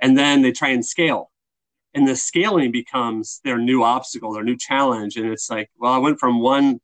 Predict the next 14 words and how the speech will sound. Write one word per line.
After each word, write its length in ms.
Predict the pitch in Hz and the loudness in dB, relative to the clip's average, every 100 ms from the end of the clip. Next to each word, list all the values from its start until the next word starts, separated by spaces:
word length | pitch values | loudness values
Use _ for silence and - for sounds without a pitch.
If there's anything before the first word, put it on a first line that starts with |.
| - | -4
location 520 | 127 123 147 143 127 | -4 0 -2 0 -4
to 80 | 123 | -4
now 100 | 127 | -2
I 80 | 123 | -2
have 160 | 123 113 - | -4 -8 -4
three 160 | 147 | 0
locations. 680 | 151 123 - 120 123 123 107 | 2 0 0 -2 -2 -4 -6
It's 200 | 101 - | -4 -4
so 140 | - | 0
much 160 | 147 131 | 0 0
harder 240 | 143 127 | 0 0
to 60 | 117 | 0
manage, 440 | 131 139 127 117 | 0 2 0 0
and 140 | 113 | -4